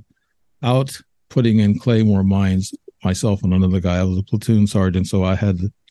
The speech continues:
kinda, you know, keep watch on things. We were putting in these claymores, and a sniper took a shot, uh, at me. It went right over my head,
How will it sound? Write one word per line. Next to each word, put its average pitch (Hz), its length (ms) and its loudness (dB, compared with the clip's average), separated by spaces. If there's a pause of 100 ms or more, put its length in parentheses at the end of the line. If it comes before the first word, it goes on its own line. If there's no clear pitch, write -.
kinda, 95 260 2 (200)
you 104 100 2
know, 92 100 2
keep 98 240 -2
watch 95 340 -2
on 98 140 0
things. 101 320 2 (500)
We 147 120 4
were 151 80 2
putting 135 260 2
in 113 120 6
these 98 180 2
claymores, 98 840 0
and 101 320 2 (100)
a 92 120 0
sniper 131 460 0
took 101 220 -2
a 87 60 -4
shot, 117 440 -2 (720)
uh, 92 400 0
at 101 220 -2
me. 92 440 0
It 101 160 0
went 107 220 0
right 117 240 2
over 117 200 2
my 92 120 0
head, 95 340 -2